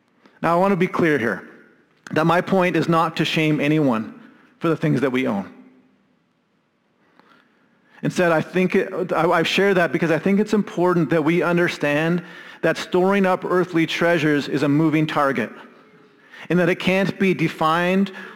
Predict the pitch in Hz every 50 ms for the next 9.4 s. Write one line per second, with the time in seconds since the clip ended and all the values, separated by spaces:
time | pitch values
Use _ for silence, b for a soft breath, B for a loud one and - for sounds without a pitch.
0 | B B B - - - 202 208 214 202 190 - 196 196 196 190 185 175 147 170
1 | 160 139 - 170 170 175 170 151 - - 147 156 151 151 156 156 151 139 B B
2 | B B B B B 147 151 156 165 156 - - 160 151 147 147 143 131 117 131
3 | 135 143 139 135 135 151 151 151 147 143 - - 147 143 143 143 135 135 135 131
4 | 135 - 127 - - 131 123 120 - 120 113 - - - - - - _ _ _
5 | _ _ _ _ _ _ _ _ _ _ _ _ _ _ _ _ _ _ _ _
6 | _ _ _ b b b b b b b b b b b b b b b - 151
7 | 180 196 196 - 196 - 208 196 180 180 - 196 175 160 - - 175 185 190 208
8 | 202 190 170 170 175 175 170 165 - 170 147 - - - - 175 175 170 160 -
9 | - 180 180 175 170 151 143 -